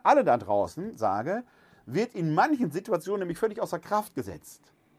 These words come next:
Beispiel Fußballstadion, Handball, Volleyball, nehmt, was ihr wollt, aber Beispiel Stadion oder Konzert.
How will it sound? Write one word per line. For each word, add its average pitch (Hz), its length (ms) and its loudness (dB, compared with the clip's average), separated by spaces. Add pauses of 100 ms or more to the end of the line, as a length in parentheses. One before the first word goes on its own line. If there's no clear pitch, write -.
(240)
Beispiel 262 480 4
Fußballstadion, 151 1120 -2
Handball, 113 380 -2 (240)
Volleyball, 107 400 0
nehmt, 117 160 -6
was 95 100 -4
ihr 113 120 -6
wollt, 135 260 2
aber 127 140 4
Beispiel 175 420 0
Stadion 240 440 -4
oder 170 200 -2
Konzert. 170 720 -6